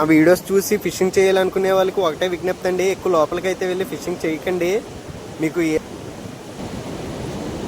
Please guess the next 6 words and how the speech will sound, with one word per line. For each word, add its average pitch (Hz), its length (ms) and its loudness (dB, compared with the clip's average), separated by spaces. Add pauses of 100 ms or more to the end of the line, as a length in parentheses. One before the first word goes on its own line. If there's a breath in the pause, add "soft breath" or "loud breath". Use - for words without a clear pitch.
(480)
మనకే 240 360 -4
ఫస్ట్ 220 280 -2
అటెంప్ట్ 254 320 -4
అయితే 262 240 -2
ఫెయిల్ 247 240 2
అయిపోయిందండి, 247 540 -2